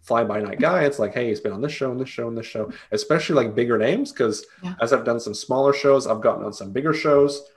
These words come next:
Speaker 1: and then hopefully I can get on even bigger shows. It's pretty exciting. Yeah.
Speaker 2: That's super. I love that so much, Victor.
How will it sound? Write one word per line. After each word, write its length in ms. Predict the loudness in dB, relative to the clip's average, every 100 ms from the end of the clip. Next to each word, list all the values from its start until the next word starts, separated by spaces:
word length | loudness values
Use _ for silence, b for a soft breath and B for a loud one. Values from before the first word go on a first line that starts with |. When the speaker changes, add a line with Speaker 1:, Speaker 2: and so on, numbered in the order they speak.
| -10
Speaker 1:
and 80 | -8
then 80 |
hopefully 400 | -4 -4 -2 -4 -4 -6
I 60 | -6
can 100 | -4
get 120 | -6
on 160 | -8 -10
even 260 | -8 -8
bigger 260 | -2 2 2
shows. 520 | 2 0 -2 -4 -12 _ _ _ _
It's 140 | -20
pretty 200 | -10 -6
exciting. 480 | -6 -6 -10 -10 -12
Yeah. 180 | -12 -14 -16 -20 _ _ _
Speaker 2:
That's 240 | 2 2
super. 720 | -6 4 6 8 4 2 -4 -12 b b 6
I 100 | 8
love 240 | 10 10
that 200 | 10 6
so 160 | 6 6
much, 200 | 6 2
Victor. 260 | -2 0